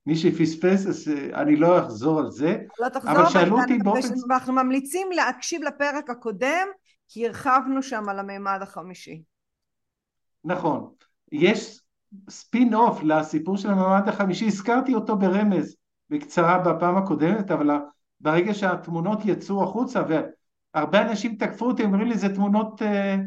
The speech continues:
Speaker 1: לא אמיתיות, אה, מפוברקות", אז קודם כל יש לי חדשות בשבילכם, לא ראיתי אפילו מומחה אחד לתמונות שהראה לי שזה מפוברק, וחוץ מזה, זה התמונות הרכות של בני גנץ,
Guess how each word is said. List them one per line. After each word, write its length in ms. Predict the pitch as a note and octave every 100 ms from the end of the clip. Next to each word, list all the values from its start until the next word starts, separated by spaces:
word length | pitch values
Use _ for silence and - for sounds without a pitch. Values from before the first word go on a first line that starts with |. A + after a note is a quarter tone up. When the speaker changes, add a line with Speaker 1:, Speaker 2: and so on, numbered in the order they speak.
| - _ _ D#3
Speaker 1:
לא 160 | F#3+
אמיתיות, 680 | G#3 G#3 - G3 F#3+ D#3 - - _ _ -
אה, 140 | D#3+ D#3+
מפוברקות", 760 | E3+ E3 E3+ F3 E3 G3 D#3
אז 160 | D3 -
קודם 220 | F#3+ G3
כל 100 | G3
יש 140 | F#3+ F#3+
לי 120 | G3+
חדשות 480 | G3+ E3+ D#3 F#3 F3+
בשבילכם, 480 | - D3+ - D3 - - _ -
לא 180 | E3+ F3+
ראיתי 300 | G3+ A3 G3+
אפילו 280 | G#3 G3+
מומחה 400 | F#3+ F3+ E3+ F#3+
אחד 220 | F#3+ G3+ F#3+
לתמונות 480 | F3+ F#3+ F#3 G#3
שהראה 340 | - D#3+ D3+ E3+
לי 180 | F3 E3+ - _ _
שזה 260 | - C3+ E3+
מפוברק, 680 | E3 - D3+ C3 C#3+ B2+ - - _ _ D#3+
וחוץ 260 | F3 G#3+
מזה, 260 | C4 F3+ E3+
זה 240 | F3 F3+
התמונות 460 | E3+ F3 F3+ G#3 G#3
הרכות 460 | F#3 F#3 G#3+ A3+
של 120 | - D#3
בני 280 | D#3 D3+
גנץ, 360 | C#3 C#3 B2